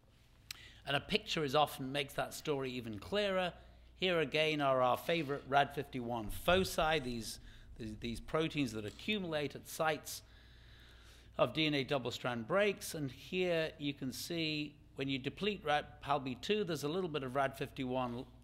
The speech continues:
uh, foci formation ability left. If you deplete rad fifty-two on its own, doesn't do much at all. But if you deplete the two together, the ability to make these rad fifty-one dots,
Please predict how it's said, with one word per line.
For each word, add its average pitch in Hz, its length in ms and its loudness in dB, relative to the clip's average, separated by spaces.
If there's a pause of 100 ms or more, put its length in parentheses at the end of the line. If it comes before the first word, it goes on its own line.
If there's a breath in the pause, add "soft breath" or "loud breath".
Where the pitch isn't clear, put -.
uh, 107 220 -8
foci 143 480 0
formation 123 500 -4
ability 123 420 -2
left. 170 580 2
If 143 120 -8
you 151 100 -2
deplete 147 380 -2
rad 139 180 2
fifty-two 139 400 -4
on 135 80 -2
its 123 160 -8
own, 151 240 2
doesn't 127 280 -4
do 120 100 -2
much 117 260 -4
at 107 140 -8
all. 185 400 0
But 135 140 -8
if 127 80 -4
you 135 100 -4 (260)
deplete 131 440 -6
the 117 40 -8
two 131 200 -6
together, 120 540 0 (480 loud breath)
the 135 80 2
ability 151 420 4
to 117 100 -4
make 147 260 0
these 117 220 -2
rad 120 260 2
fifty-one 117 680 -4
dots, - 520 2